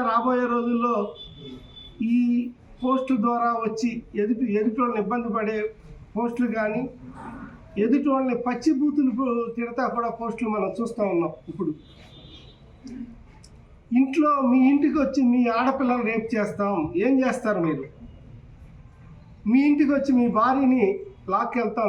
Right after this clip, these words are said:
మీరు ఏ-, ఏమైనా చేయగలుగుతారా? మీ ఇంటికి వచ్చి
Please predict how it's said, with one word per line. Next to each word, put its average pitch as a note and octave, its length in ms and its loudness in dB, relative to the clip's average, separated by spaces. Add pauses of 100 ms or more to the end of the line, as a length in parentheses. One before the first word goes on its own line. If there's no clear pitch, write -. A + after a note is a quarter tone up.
మీరు F#3+ 200 0
ఏ-, A#3+ 200 0
ఏమైనా A#3 300 2
చేయగలుగుతారా? F3+ 640 -2 (4000)
మీ C4 100 6 (120)
ఇంటికి D4 340 2
వచ్చి C4+ 240 0